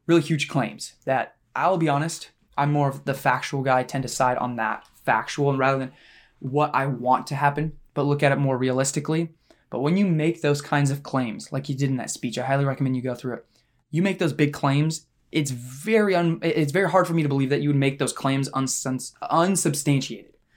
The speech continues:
Like, you don't think they're com-, gonna come to fruition. So, for instance, he made the statement that sixty-seven Michigan counties have more registered voters on their rolls than they have voting age citizens, voting age residents and citizens in their state.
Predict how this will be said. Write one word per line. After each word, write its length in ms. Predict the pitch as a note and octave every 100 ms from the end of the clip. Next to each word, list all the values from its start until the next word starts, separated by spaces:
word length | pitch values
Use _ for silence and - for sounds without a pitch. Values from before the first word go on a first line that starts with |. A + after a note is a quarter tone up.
| _
Like, 120 | - C#3+
you 100 | C#3+
don't 280 | D#3 D#3+
think 180 | - D3
they're 100 | C#3+
com-, 280 | C#3+ C3+ - C#3
gonna 200 | D3+ C#3+
come 180 | D3
to 80 | C3
fruition. 640 | - C3+ B2+ B2+ - - - _ _ _ _ _
So, 240 | - - D3+
for 140 | E3+
instance, 280 | D#3+ D#3 D3
he 80 | E3
made 140 | E3
the 40 |
statement 260 | C#3+ E3 D3
that 120 | -
sixty-seven 840 | - F#3+ F#3 - E3+ - D#3 D3+ C#3
Michigan 360 | C#3 D#3 D3+
counties 440 | D3 C#3+ C#3 F3 - _ - -
have 200 | - D3
more 220 | D3 D#3 D3+
registered 720 | B2 C#3 D3 D#3 - D3+ A2+
voters 380 | C#3 D3 D#3 C#3+
on 200 | C3 C#3
their 100 | C#3+
rolls 520 | B2+ B2 C3+ F3+ F3+ - _ _
than 100 | -
they 80 | D3
have 260 | C#3+ D3 A#2+
voting 260 | D3 D3+
age 280 | D3+ C3+ -
citizens, 520 | - C#3 - - - -
voting 200 | E3 F3
age 200 | D#3 C3+
residents 580 | C#3 C#3+ C3+ C3 - -
and 120 | C#3
citizens 640 | - E3+ C#3+ C3+ A#2+ A#2 - _ _
in 80 | C#3+
their 100 | A#2+
state. 360 | - A2+ -